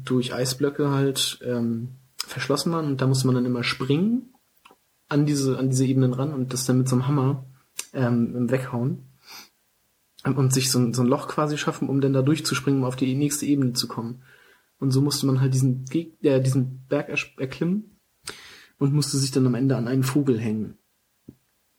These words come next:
Und unterwegs gibt's natürlich auch noch Gegner, die, ähm, diese, diese freigeschaufelten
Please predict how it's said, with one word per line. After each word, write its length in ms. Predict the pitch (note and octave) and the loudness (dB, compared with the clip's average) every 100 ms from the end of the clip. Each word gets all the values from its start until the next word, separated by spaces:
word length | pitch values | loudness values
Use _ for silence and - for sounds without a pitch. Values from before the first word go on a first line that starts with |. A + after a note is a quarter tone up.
| - | -4
Und 200 | C3+ C3 C3 | 0 2 0
unterwegs 440 | C3 C3 C#3 C3+ | 2 2 2 0
gibt's 180 | C3+ - | -2 0
natürlich 300 | C3+ C3+ C3 | 2 2 2
auch 60 | C3 | 2
noch 160 | C3+ | 4
Gegner, 380 | C3 C#3 D3+ D3 | 2 2 2 0
die, 680 | C3+ B2+ C3 B2+ A#2+ A#2 B2 C3 - _ - | 0 -2 0 0 0 -4 -4 -8 -16 _ -4
ähm, 580 | C3 A#2+ A#2+ A#2+ A#2+ B2 | -2 -2 -2 -4 -4 -6
diese, 540 | B2 B2 A#2+ A2+ A2+ - _ _ | -4 -2 -2 -4 -10 -18 _ _
diese 140 | C3 A#2+ | -8 -6
freigeschaufelten 1300 | - B2+ B2+ C3 C3 C#3 C3 C3 B2 A#2+ - G#2+ | 0 0 2 2 0 2 2 2 0 -2 -8 -12